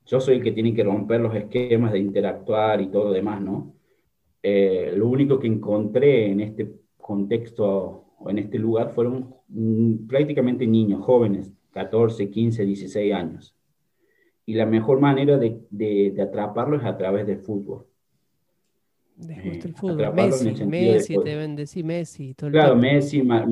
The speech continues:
Speaker 1: yo parezco más Maradona que Messi, pero bueno, Messi,
Speaker 2: <laughs>
Speaker 1: Maradona, eh, en, en todas esas cuestiones.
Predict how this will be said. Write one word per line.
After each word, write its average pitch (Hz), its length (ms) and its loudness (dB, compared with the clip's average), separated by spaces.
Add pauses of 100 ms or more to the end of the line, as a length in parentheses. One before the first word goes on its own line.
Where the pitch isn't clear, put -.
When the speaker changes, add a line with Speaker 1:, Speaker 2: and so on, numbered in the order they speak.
Speaker 1:
yo 131 140 2
parezco 135 280 4
más 123 160 2
Maradona 117 480 4
que 113 100 0
Messi, 123 380 0
pero 107 200 2
bueno, 101 200 2
Messi, 117 420 0
Speaker 2:
<laughs> 131 180 2
Speaker 1:
Maradona, 135 680 4 (720)
eh, 98 600 2
en, 95 580 0 (160)
en 104 220 -6
todas 113 200 4
esas 117 120 -2
cuestiones. 101 520 0